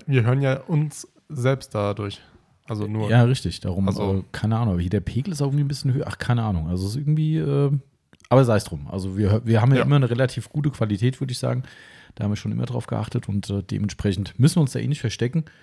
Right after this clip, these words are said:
Speaker 2: Ich sehe gerade, dass Pepsi zumindest unseren, unsere Story geliked hat. Ähm, immerhin.
Speaker 1: Ja.
Speaker 2: Ähm, mehr machen sie ja nicht. Ähm, apropos
Speaker 1: Leider.
Speaker 2: Pepsi, Werbepodcast und so, ne? Ihr habt's ja
Speaker 1: <laughs>
Speaker 2: gesehen.
Speaker 1: Stimmt.
Speaker 2: Steht meine schöne Pepsi auf dem Tisch, die ich unentgeltlich trinke.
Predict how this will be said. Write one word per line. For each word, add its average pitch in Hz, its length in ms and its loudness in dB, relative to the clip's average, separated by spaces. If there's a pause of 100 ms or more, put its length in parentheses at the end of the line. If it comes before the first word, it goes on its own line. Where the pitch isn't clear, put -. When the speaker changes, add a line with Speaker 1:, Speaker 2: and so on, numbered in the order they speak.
(380)
Speaker 2:
Ich - 80 -20
sehe 113 100 -4
gerade, 107 160 -4
dass - 100 -6
Pepsi 113 320 -4
zumindest 110 320 -4
unseren, 98 460 -2
unsere 98 320 -6
Story 117 320 -2
geliked 123 380 0
hat. 135 180 0 (220)
Ähm, 110 320 0 (200)
immerhin. 113 420 2 (480)
Speaker 1:
Ja. 110 180 -4 (360)
Speaker 2:
Ähm, 110 380 4
mehr 101 140 0
machen 107 240 0
sie 127 80 0
ja 127 40 4
nicht. 143 260 0 (540)
Ähm, 120 680 4 (160)
apropos 110 260 2
Speaker 1:
Leider. 117 100 4
Speaker 2:
Pepsi, 120 360 2
Werbepodcast 110 640 2
und 101 100 2
so, 123 160 4
ne? 139 180 6 (560)
Ihr 98 80 -4
habt's 110 140 -6
ja 123 80 4
Speaker 1:
<laughs> 139 180 2
Speaker 2:
gesehen. 143 140 4
Speaker 1:
Stimmt. 120 280 0 (120)
Speaker 2:
Steht - 240 -4
meine 113 440 0
schöne 127 240 -2
Pepsi 127 300 -2
auf 135 100 -2
dem 135 80 -4
Tisch, 139 280 -4
die 120 240 -4
ich - 240 -8
unentgeltlich 131 580 2
trinke. 151 400 4